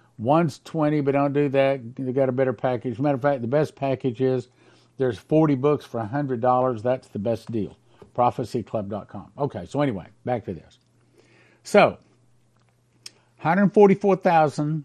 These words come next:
one of these days on a future first fruits will be resurrected into one-year-old. Well, I don't know that they're gonna be in a one-year-old body.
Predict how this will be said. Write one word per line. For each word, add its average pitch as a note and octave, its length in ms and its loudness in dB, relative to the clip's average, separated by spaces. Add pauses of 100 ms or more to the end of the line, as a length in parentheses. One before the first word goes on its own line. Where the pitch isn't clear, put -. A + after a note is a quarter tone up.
(120)
one B2 220 -2
of D#3+ 60 -2
these F#3+ 220 4
days A#2 640 -2 (400)
on C3 320 0
a D#3+ 160 0
future E3 640 -4 (220)
first C#3 320 -4
fruits G2+ 420 -10 (640)
will C#3 340 4
be A3 160 2
resurrected E3+ 880 2 (580)
into B2+ 260 0
one-year-old. D#3 800 2
Well, G#2+ 300 -2 (120)
I B2+ 120 0
don't A#2 200 -6
know C#3 260 4
that G#2 160 0
they're G#2+ 260 -2 (320)
gonna A#2+ 160 2
be A#2 160 2
in A2 80 0
a A2 60 -2
one-year-old G#2+ 480 -2
body. A2 260 4